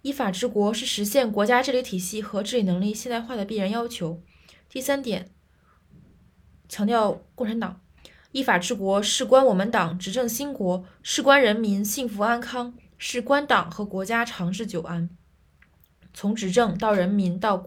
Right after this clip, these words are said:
党和国家长治久安。第四点，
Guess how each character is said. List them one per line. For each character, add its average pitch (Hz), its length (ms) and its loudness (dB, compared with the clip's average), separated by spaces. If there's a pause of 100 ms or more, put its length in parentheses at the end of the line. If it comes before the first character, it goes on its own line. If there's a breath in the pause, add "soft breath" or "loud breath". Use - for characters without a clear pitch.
党 180 120 -4
和 190 120 0
国 208 100 -8
家 214 100 -4
长 202 160 -8
治 196 80 -8
久 185 120 -10
安。 - 240 -12 (640 soft breath)
第 294 100 -6
四 285 160 -2
点， 202 280 -2